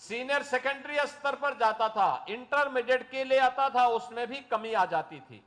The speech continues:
और अंततः स्नातक करने वालों की संख्या पच्चीस से तीस फीसदी मात्र रह पाती थी और उसमें भी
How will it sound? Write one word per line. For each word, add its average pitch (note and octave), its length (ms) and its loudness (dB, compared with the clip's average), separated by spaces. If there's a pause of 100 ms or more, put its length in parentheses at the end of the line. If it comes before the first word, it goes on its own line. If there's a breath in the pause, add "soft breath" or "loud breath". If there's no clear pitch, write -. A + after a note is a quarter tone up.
(100)
और F#3+ 180 2
अंततः F#3 480 -4
स्नातक F#3+ 560 -4
करने F#3 260 -6
वालों E3+ 280 -2
की D#3+ 160 -16
संख्या F3+ 400 -6
पच्चीस G#3+ 560 -12
से G3+ 100 -10
तीस G#3 380 -18
फीसदी F3 300 -14
मात्र E3 280 -8
रह C3 140 -8
पाती A2 320 -10
थी - 200 -20 (2500)
और D#3 240 0
उसमें E3+ 360 -6
भी G#3 160 -8